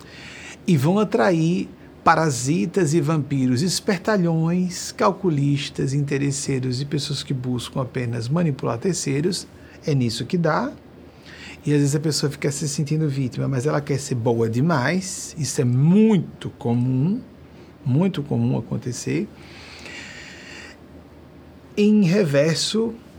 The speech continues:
em lugar de nós buscarmos demonstrar quem nós realmente somos para atrair o círculo de amigos e amigas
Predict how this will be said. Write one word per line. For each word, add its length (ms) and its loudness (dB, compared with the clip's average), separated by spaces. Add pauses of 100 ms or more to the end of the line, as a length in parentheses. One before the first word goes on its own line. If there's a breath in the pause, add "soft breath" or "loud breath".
(140)
em 100 2
lugar 460 0
de 400 2 (180)
nós 480 4
buscarmos 880 -2 (120)
demonstrar 540 0
quem 180 -6
nós 260 -4
realmente 420 4
somos 540 2
para 280 2
atrair 360 0
o 80 0
círculo 720 0
de 120 2
amigos 800 0
e 80 0
amigas 640 0